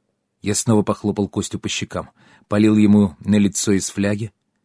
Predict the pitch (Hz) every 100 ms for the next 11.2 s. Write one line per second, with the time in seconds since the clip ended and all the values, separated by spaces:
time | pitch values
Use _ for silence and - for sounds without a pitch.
0 | _ _ _ _ 107 113 - - 110 113
1 | - 113 117 113 - 117 - 120 117 95
2 | 110 110 107 - 87 82 - 120 127 -
3 | - - _ _ _ _ 104 104 95 95
4 | - 104 101 80 73 71 - _ _ _
5 | _ _ _ 95 98 120 131 127 123 120
6 | 127 113 - 117 107 113 123 117 110 107
7 | - 117 113 104 104 101 107 - 110 113
8 | 117 107 _ _ _ _ _ _ 110 110
9 | 98 104 107 101 110 107 113 117 _ _
10 | _ _ _ _ 101 107 110 107 - 113
11 | 135 -